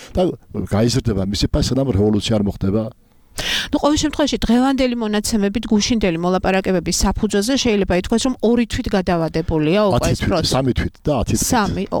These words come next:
Speaker 1: სამი თვით.
Speaker 2: ახალ,
Speaker 1: ახალ
Speaker 2: ახალ
Speaker 1: წლამდე.
Speaker 2: წლამდე არის გადავადებული.
Speaker 1: ახალ წელს მერე არავის არ ცალია ამ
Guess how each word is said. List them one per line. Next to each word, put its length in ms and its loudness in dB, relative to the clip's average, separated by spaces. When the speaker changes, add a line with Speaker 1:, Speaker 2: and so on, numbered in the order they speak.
Speaker 1:
სამი 200 0
თვით. 120 0
Speaker 2:
ახალ, 260 0
Speaker 1:
ახალ 140 -2
Speaker 2:
ახალ 240 0
Speaker 1:
წლამდე. 120 -2
Speaker 2:
წლამდე 440 0
არის 240 -2
გადავადებული. 560 0
Speaker 1:
ახალ 160 2
წელს 220 -2
მერე 180 0
არავის 300 2
არ 100 0
ცალია 260 0
ამ 80 0